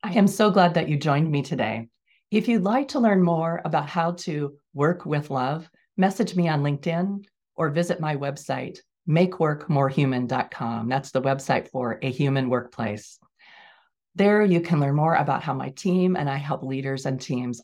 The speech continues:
operationalize love and humanity in moments and structures that matter.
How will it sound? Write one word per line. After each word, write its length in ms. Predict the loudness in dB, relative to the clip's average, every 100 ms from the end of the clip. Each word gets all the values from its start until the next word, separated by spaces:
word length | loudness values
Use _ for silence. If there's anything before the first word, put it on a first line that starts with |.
| -4
operationalize 920 | -2 0 0 0 -2 -2 -2 -4 -2
love 160 | -2 0
and 120 | 0
humanity 640 | 0 -2 -4 -6 -8 -10 _ -2
in 140 | 0
moments 380 | 2 0 -2 -2
and 100 | -4
structures 460 | -2 -4 -2 -6 -4
that 160 | -4
matter. 480 | -2 -2 -2 -4 -8